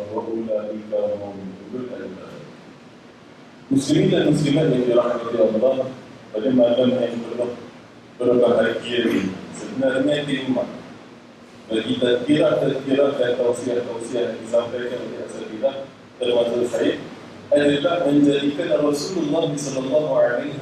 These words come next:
wasallam sebagai kompas dalam kehidupan moden.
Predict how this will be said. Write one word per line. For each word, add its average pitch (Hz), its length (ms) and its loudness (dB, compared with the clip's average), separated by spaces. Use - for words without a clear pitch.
wasallam 147 500 -2
sebagai 127 560 -4
kompas 135 800 -6
dalam 139 560 4
kehidupan 123 640 2
moden. 107 320 -2